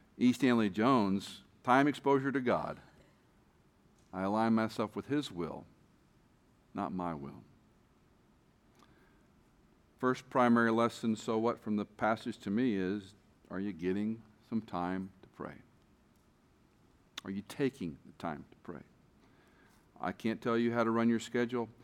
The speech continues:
but I think for most of us, if you don't do it in the morning, it's never gonna happen. The day consumes itself. Second lesson, so what,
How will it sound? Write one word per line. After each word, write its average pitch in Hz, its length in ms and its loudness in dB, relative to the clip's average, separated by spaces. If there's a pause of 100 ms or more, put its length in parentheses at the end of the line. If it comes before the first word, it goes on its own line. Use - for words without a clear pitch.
(280)
but 90 100 -8
I 95 180 -2 (140)
think 104 180 -2
for 110 140 -4
most 107 460 0
of 131 100 -2
us, 135 220 -2
if - 180 -8
you 98 60 0
don't 113 320 -4
do 127 120 0
it 127 60 0
in 127 100 2
the 120 60 2
morning, 131 400 0
it's - 220 -10
never 95 180 -2
gonna 98 160 -4
happen. - 240 -8 (1500)
The 95 80 -6
day 92 240 0
consumes 92 540 -6
itself. 76 340 -14 (2250)
Second 156 400 0
lesson, 107 460 -4 (380)
so 92 220 -2
what, 85 300 -2